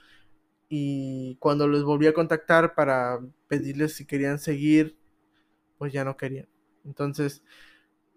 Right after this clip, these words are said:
igual me provocó un poco de depresión, quiero,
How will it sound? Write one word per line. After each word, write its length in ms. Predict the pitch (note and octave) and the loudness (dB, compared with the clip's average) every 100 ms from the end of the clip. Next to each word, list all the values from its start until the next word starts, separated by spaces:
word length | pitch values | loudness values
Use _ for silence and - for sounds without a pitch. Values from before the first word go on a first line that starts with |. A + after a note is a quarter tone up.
| _ | _
igual 380 | D#3 D#3 E3 E3+ | -4 4 8 8
me 200 | E3+ D#3+ D#3 _ _ | 8 4 2 _ _
provocó 460 | E3 D#3+ D#3 D#3 E3+ | 2 4 4 4 0
un 160 | D#3+ | 2
poco 440 | E3+ D#3+ D#3 D3+ C#3 | 4 4 4 2 2
de 600 | C3+ C3 B2+ B2 B2 - _ _ _ _ _ _ _ _ _ - - - | -2 -2 -4 -8 -12 -18 _ _ _ _ _ _ _ _ _ -20 -20 -14
depresión, 680 | D3 D3+ D#3+ D3 - F3+ G3 | -4 -2 0 -2 -2 -2 0
quiero, 340 | G3 F#3 E3+ | 0 2 0